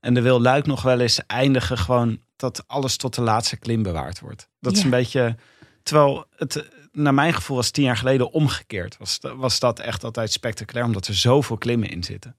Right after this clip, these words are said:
Speaker 2: Ja.
Speaker 1: Maar het is, ehm, vind je het, vind je het de mooiste, vind je het de mooiste koers?
Speaker 2: Ja, ik denk dat Luik me ook heel goed ligt.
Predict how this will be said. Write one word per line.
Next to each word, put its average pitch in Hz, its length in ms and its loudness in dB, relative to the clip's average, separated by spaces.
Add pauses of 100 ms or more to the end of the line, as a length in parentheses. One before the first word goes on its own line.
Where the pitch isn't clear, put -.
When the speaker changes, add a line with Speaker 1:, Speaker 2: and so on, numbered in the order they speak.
(160)
Speaker 2:
Ja. 196 340 0 (360)
Speaker 1:
Maar 110 180 2
het 110 160 -2
is, 120 220 0
ehm, 110 420 0 (140)
vind 139 300 -4
je 156 60 -2
het, 147 80 -6 (100)
vind 156 220 -8
je - 60 -12
het - 80 -10
de 151 60 0
mooiste, 156 360 -2 (380)
vind 151 180 -8
je - 60 -14
het - 60 -20
de - 60 -6
mooiste 151 320 -4
koers? - 400 -12 (1400)
Speaker 2:
Ja, - 180 2
ik 190 120 -2
denk 220 180 4
dat 226 100 0
Luik 220 200 4
me 220 140 4
ook 202 100 2
heel 202 160 4
goed 196 220 -2
ligt. 170 540 0